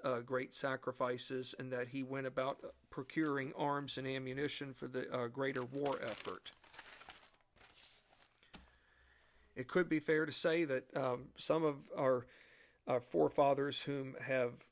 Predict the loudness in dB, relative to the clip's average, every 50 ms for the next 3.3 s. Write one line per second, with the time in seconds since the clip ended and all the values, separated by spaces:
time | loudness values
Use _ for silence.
0 | _ _ -12 -8 -6 -4 -4 -6 -6 -4 0 2 2 2 2 2 2 2 2 2
1 | 2 2 2 2 2 0 0 2 2 2 2 0 -2 -10 _ -6 -4 -4 -4 -2
2 | 0 2 2 2 2 0 -4 -2 2 4 6 6 4 2 0 -2 -2 -2 -2 -2
3 | -2 -2 -2 -4 -6